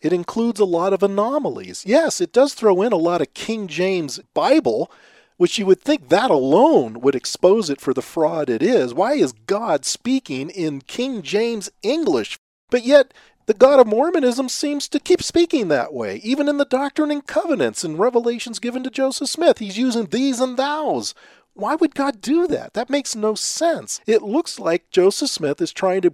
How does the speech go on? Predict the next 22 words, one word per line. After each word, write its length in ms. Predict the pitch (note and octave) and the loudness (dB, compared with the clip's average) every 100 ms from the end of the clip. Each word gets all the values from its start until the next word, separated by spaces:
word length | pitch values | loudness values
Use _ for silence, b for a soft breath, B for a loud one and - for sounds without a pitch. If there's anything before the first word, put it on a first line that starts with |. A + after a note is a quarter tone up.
| - | -2
give 380 | E3+ G3+ A#3 A#3+ | 4 4 4 0
the 80 | A#3+ | -6
Book 300 | G3 F3+ A#3 | -2 0 0
of 100 | E3+ | -2
Mormon 480 | C3+ A#2+ A#2+ B2 - | -4 -4 -4 -10 -12
that 300 | D3 E3+ D3 _ _ | -6 -4 -4 _ _
air 600 | G3+ C4 A#3 C3+ B2 C#3+ - | 6 8 8 6 4 2 0
of 160 | D#3 - | -2 0
Scripture 560 | - - C#3+ - C#3+ | -4 -2 -2 0 -2
by 180 | C#3 D3 | 2 2
quoting 640 | - - A#3+ A#3 E3 F#3 - _ _ - | 2 2 4 4 -2 -4 -12 _ _ -2
the 80 | |
King 340 | F#3+ - E3+ D#3+ | 0 0 -4 -2
James 380 | E3+ E3+ F#3+ - | -2 -2 -4 -8
Bible, 480 | A3+ C4 D#4 D#3 | -8 -4 -2 0
which 240 | C#3 E3 - | 2 0 -2
many 280 | C#3+ F3+ C4+ | -4 -4 -6
people 380 | F3 E3+ G#3+ | -8 0 2
at 120 | G3 - | 2 2
that 240 | C3 - | -6 -8
time 340 | - D3+ F3+ | -6 -6 -6
recognized. 800 | F#3 B3 C#4 E3 C#3+ A2 G#2 - | -8 -10 -10 -12 -10 -10 -10 -14